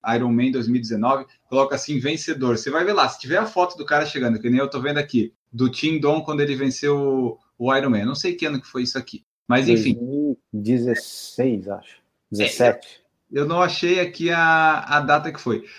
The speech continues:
Speaker 1: Mas, de toda forma, tá lá. Foto Fábio Falcone, Unlimited Sports. Então, assim, se você vê
Speaker 2: Exato.
Speaker 1: foto do Iron Man da chegada, o pessoal tem que acreditar a foto, né? O pessoal acredita, tá lá, reprodução ou foto, provavelmente vai tá o seu nome, né?
Speaker 2: Provavelmente.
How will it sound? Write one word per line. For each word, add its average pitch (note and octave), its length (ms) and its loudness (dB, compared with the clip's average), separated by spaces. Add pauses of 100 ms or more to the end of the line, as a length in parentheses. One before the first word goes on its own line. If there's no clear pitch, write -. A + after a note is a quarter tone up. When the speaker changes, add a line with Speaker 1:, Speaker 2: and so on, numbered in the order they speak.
(140)
Speaker 1:
Mas, F3+ 280 2
de F3 80 -8
toda D#3 280 0
forma, E3 480 2
tá F#3+ 200 4
lá. C3+ 340 4 (200)
Foto F3 420 0
Fábio E3+ 340 0
Falcone, F3 720 -4
Unlimited F3 760 0
Sports. A#2+ 540 -2
Então, C3 220 0
assim, G#3+ 160 -2
se D3+ 120 -8
você F3 260 -4
vê B3 160 0
Speaker 2:
Exato. - 160 -2
Speaker 1:
foto D#3 180 0
do - 280 -10
Iron F3+ 160 -2
Man C#3+ 140 0
da C3+ 120 0
chegada, C#3+ 520 0 (180)
o - 20 -20
pessoal E3+ 320 0
tem E3+ 140 -4
que D3 60 -18
acreditar E3 400 -4
a G3 40 -2
foto, - 300 -10
né? G#2+ 100 0
O A2 80 -4
pessoal B2 280 -4
acredita, D#3 420 -2
tá F3+ 100 -4
lá, C3+ 160 2
reprodução B2+ 720 -2
ou D3+ 100 -2
foto, D#3 520 -2
provavelmente F#3+ 580 2
vai F#3 140 2
tá F3 100 -4
o F3 60 0
seu G3 200 -2
nome, C3 260 4
né? A#2+ 220 0 (260)
Speaker 2:
Provavelmente. B2+ 960 4